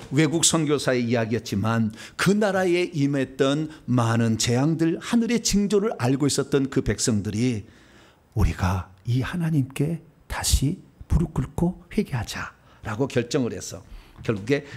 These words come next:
그 나라 사람들이 다 거기에서 벗어날 수 있었다는 거죠.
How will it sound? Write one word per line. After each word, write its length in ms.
그 100
나라 240
사람들이 480
다 300
거기에서 640
벗어날 360
수 120
있었다는 420
거죠. 260